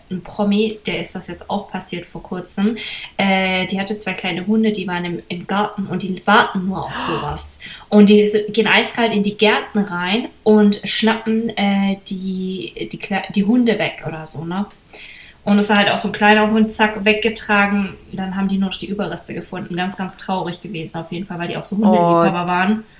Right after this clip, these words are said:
Speaker 1: Und du,
Speaker 2: Da
Speaker 1: äh,
Speaker 2: fällt
Speaker 1: nur, es war nur acht Sekunden, wo die nicht mit im Garten waren. Und es
Speaker 2: Ja.
Speaker 1: gibt noch viel schlimmere, äh, Reports, dass teilweise auch Babys einfach weggezerrt worden sind, ne?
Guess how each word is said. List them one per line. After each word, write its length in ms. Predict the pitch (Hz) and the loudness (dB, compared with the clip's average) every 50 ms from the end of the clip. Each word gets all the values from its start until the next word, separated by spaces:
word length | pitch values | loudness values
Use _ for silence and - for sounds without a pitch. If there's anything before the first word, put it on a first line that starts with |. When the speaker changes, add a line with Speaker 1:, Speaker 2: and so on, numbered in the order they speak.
| - - - - - - - - _ - | -20 -20 -20 -20 -20 -20 -20 -20 _ 2
Speaker 1:
Und 100 | - 233 | 6 8
du, 80 | 214 240 | 8 8
Speaker 2:
Da 80 | 190 175 | 8 4
Speaker 1:
äh, 40 | |
Speaker 2:
fällt 240 | - - 190 185 254 | 4 8 10 10 10
Speaker 1:
nur, 140 | 262 285 262 - | 10 8 8 6
es 160 | - 233 - | 4 6 8
war 100 | 247 247 | 6 8
nur 120 | 254 277 - | 8 8 4
acht 240 | 277 269 - - - | 4 2 2 -4 -8
Sekunden, 520 | 285 277 - - 269 233 - - 202 196 | -8 -10 -8 -8 -8 -6 -4 -4 -4 -2
wo 60 | 202 208 | 0 2
die 240 | 214 214 214 - - - | 2 2 2 0 -2 -2
nicht 340 | 247 320 330 - - - | -2 -2 -2 -4 -8 -12
mit 160 | 285 320 311 - | -14 -12 -10 -8
im 140 | 262 254 | -8 -4
Garten 380 | 254 226 214 208 208 - 196 180 | 0 0 0 0 0 -2 -4 -4
waren. 320 | 185 185 196 208 254 262 - - _ _ _ _ _ _ _ - - - | -2 -2 -2 -2 -2 -2 -6 -14 _ _ _ _ _ _ _ -4 -2 0
Und 100 | 233 233 | 0 2
es 80 | 220 170 | 4 4
Speaker 2:
Ja. 60 | 165 | 6
Speaker 1:
gibt 140 | 165 165 160 | 6 6 6
noch 160 | 160 160 160 | 4 2 4
viel 160 | - 233 220 | 4 4 4
schlimmere, 800 | 220 - - 226 220 226 240 240 233 233 220 220 214 214 - - | 6 4 2 2 2 2 2 2 0 0 2 2 2 2 0 -2
äh, 100 | 202 202 | -4 -4
Reports, 640 | 202 202 208 208 - - - 202 202 202 202 - - | -2 -4 -6 -8 -6 -4 -2 -2 -2 -2 -4 -6 -6
dass 260 | 185 185 185 - - | -6 -6 -8 -8 -10
teilweise 460 | - - 190 180 180 180 180 - - | -8 -6 -6 -6 -6 -6 -8 -8 -12
auch 120 | 151 - - _ _ | -12 -14 -16 _ _
Babys 440 | 214 202 - 170 170 170 - - - - | -4 -4 -2 -4 -4 -6 -6 -10 -10 -18
einfach 280 | - - 190 - - | -16 -16 -14 -12 -12
weggezerrt 520 | 170 170 - - - - 190 185 - - - | -12 -12 -12 -10 -8 -6 -6 -6 -6 -6 -10
worden 260 | 110 - - - - | -12 -12 -12 -12 -14
sind, 220 | - - - 151 143 | -12 -12 -12 -10 -8
ne? 160 | 180 202 | -8 -10